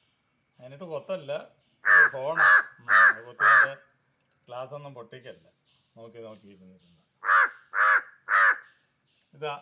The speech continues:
നിന്റെ പടവാ എടുക്കുന്നെ. കണ്ടോ? ഇഷ്ടപ്പെട്ടോ പടം എടുക്കുന്നെ? ഉം? പടം എടുക്കുന്ന ഇഷ്ടമാണോ? ആണോ? ആഹാ.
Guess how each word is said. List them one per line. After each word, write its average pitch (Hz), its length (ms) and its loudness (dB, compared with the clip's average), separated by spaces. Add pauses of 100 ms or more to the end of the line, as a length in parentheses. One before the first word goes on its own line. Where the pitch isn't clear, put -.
(200)
നിന്റെ 156 240 -16
പടവാ 165 320 -8
എടുക്കുന്നെ. 123 340 -18 (1700)
കണ്ടോ? 165 220 -8 (140)
ഇഷ്ടപ്പെട്ടോ 190 480 -10
പടം 151 180 -8
എടുക്കുന്നെ? 117 340 -20 (920)
ഉം? 202 180 -12 (840)
പടം 170 160 -14
എടുക്കുന്ന 180 300 -14
ഇഷ്ടമാണോ? 185 440 -6 (920)
ആണോ? - 160 2 (800)
ആഹാ. 107 200 -20